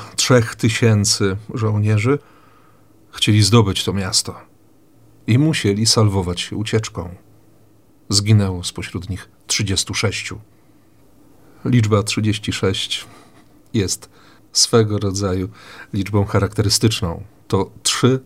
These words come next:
razy dwanaście. Wszystkie pokolenia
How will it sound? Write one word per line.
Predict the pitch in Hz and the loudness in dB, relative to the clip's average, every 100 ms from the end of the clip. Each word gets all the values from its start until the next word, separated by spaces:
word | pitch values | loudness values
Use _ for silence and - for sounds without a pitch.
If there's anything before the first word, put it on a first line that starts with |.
| - | -2
razy | 107 95 87 95 113 - | 0 0 -2 -6 -8 -10
dwanaście. | 113 104 98 92 - 110 - _ _ _ _ _ _ - | -2 0 0 -4 -6 -10 -16 _ _ _ _ _ _ -12
Wszystkie | - 147 - - 131 | 0 2 2 0 -4
pokolenia | 110 113 - 95 101 98 | -2 -2 0 2 2 0